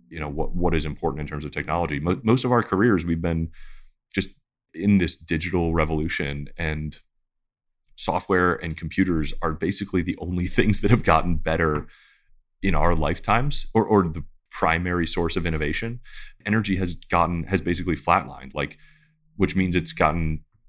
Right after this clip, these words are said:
no cheaper per capita. We haven't gotten more energy per capita. And that's why when you see these, like, you see some of these, like, sci-fi shows or, um,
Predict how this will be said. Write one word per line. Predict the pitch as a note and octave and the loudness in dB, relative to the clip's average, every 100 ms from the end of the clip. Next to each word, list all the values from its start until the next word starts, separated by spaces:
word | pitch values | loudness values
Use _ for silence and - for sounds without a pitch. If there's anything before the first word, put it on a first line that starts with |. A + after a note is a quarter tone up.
| - | -10
no | E2+ F2+ F2 | -2 0 0
cheaper | - F#2+ F2+ D#2+ | 0 0 2 2
per | - F#2 | 2 0
capita. | - F2 F2 D2+ D2+ | 2 2 0 0 0
We | D#2+ | 0
haven't | E2 E2+ | 0 0
gotten | E2 E2 D#2+ | -2 -2 -6
more | D#2 E2+ F#2 | -2 0 0
energy | D#2+ D#2 C#2+ D2 | -2 -6 -6 -10
per | D2+ | -10
capita. | D2+ D2 - - D2+ - - _ | -6 -4 -4 -4 -6 -8 -20 _
And | F#2+ | -2
that's | G2 | 0
why | G2 | 2
when | F#2+ F2+ | 2 2
you | E2 | -2
see | - | 0
these, | F2 E2 D#2+ | 2 2 2
like, | D#2+ D#2 - - - - - | 0 0 -4 -8 -10 -12 0
you | A2+ | 2
see | - | 4
some | G2 F#2+ | 6 6
of | |
these, | E2+ | 6
like, | E2 | 2
sci-fi | E2 E2 F2+ F#2+ D#2+ | 0 0 2 4 4
shows | - F2 E2+ D#2+ D2+ | 4 4 4 2 0
or, | - E2+ D#2 D2+ D2 C#2+ - - | -2 0 2 2 2 0 2 2
um, | F2 D#2 D2 D2 C#2+ | 4 4 2 -2 -6